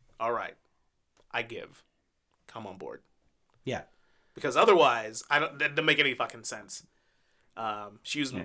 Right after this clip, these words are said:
Speaker 1: you know, mom strength or something. I don't
Speaker 3: Yeah.
Speaker 1: fucking
Speaker 3: And
Speaker 1: know.
Speaker 3: she's just riding that bitch like
Speaker 1: She rode that
Speaker 3: fucking
Speaker 1: motherfucker.
Speaker 3: Atreyu and Never Ending Story. <laughs>
Speaker 1: So here's the other question.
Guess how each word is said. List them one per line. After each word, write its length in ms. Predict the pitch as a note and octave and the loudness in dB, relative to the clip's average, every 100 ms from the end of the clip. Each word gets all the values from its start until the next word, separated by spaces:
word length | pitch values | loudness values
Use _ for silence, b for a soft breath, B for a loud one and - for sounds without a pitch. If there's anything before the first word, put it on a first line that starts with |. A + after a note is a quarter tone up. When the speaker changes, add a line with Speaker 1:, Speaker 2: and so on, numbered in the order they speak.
| G#2+ | -8
Speaker 1:
you 140 | B2 | -6
know, 160 | A2+ G#2+ | -6 -8
mom 340 | A2 A#2 A#2 A#2 | -10 -4 -4 -4
strength 360 | - F#2 F#2+ | -10 -12 -16
or 40 | G2 | -14
something. 300 | G#2 G2+ G#2 | -14 -14 -16
I 40 | |
don't 160 | - F#2 | -12 -10
Speaker 3:
Yeah. 60 | |
Speaker 1:
fucking 200 | F#2+ G#2+ | -10 2
Speaker 3:
And 60 | A2+ | 4
Speaker 1:
know. 40 | A#2 | 6
Speaker 3:
she's 200 | B2+ A2 | 6 6
just 180 | G#2 | 6
riding 380 | F#2+ G2+ G2+ G2+ | 8 10 10 8
that 220 | F#2 E2+ | 6 2
bitch 240 | F2+ - G2 | 0 -4 0
like 160 | F2+ | 0
Speaker 1:
She 60 | - - | 0 2
rode 360 | - - A4+ | 10 12 12
that 120 | - G3 | 10 4
Speaker 3:
fucking 160 | F#3 | 0
Speaker 1:
motherfucker. 220 | F3 E3 - | 0 0 2
Speaker 3:
Atreyu 640 | G#2+ A2 G#2 G#2+ G2+ G2 | 4 8 8 10 6 6
and 100 | G2 - _ B B B B B _ _ _ _ _ A2+ | 2 -4 _ B B B B B _ _ _ _ _ 0
Never 260 | A2 G#2+ | 4 6
Ending 220 | G#2+ A2 F#2 | 4 2 0
Story. 520 | - G#2 A2+ G#2+ G#2+ | 2 6 6 6 4
<laughs> 60 | - | -2
Speaker 1:
So 160 | - F#4 | 2 6
here's 200 | G#4+ G4 | 6 6
the 100 | A4 | 4
other 100 | G#4+ | 2
question. 460 | - D#4 - B2+ | 0 0 -2 -12